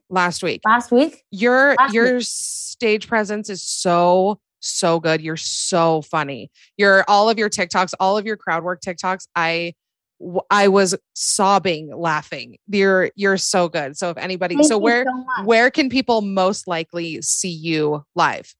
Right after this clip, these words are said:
Speaker 2: Live, the dates are always changing. Usually I'm in New York, L A, or Salt Lake.
Speaker 1: Right.
Speaker 2: And,
Speaker 1: The big three, as they
Speaker 2: um,
Speaker 1: call it. <laughs>
Speaker 2: <laughs> the big three.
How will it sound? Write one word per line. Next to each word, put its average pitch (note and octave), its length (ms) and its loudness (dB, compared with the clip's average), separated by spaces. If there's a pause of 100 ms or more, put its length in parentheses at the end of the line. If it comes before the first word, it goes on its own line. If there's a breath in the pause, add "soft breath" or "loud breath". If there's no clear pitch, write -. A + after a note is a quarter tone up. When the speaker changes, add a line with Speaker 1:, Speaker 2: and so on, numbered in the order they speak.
(140)
Speaker 2:
Live, B3 720 6
the B3+ 80 6
dates B3 300 6
are B3 40 4
always A#3 220 4
changing. G3+ 800 0
Usually C4+ 580 8
I'm A#3+ 220 2
in A3 200 2
New G3+ 120 4
York, G#3+ 260 6
L G3 160 4
A, G3 240 6
or F#3+ 80 6
Salt F3+ 260 -2
Lake. F3 360 -6 (120)
Speaker 1:
Right. G3+ 520 2
Speaker 2:
And, G#3+ 360 -4
Speaker 1:
The G#3 80 -2
big G3 220 0
three, F#3+ 220 0
as G#3 280 6
they F#3 100 4
Speaker 2:
um, G3 60 -6
Speaker 1:
call F3+ 260 0
it. F#3+ 140 -2
<laughs> E4 240 -6
Speaker 2:
<laughs> - 80 -8
the E4 440 8
big D4 200 0
three. A#3+ 280 0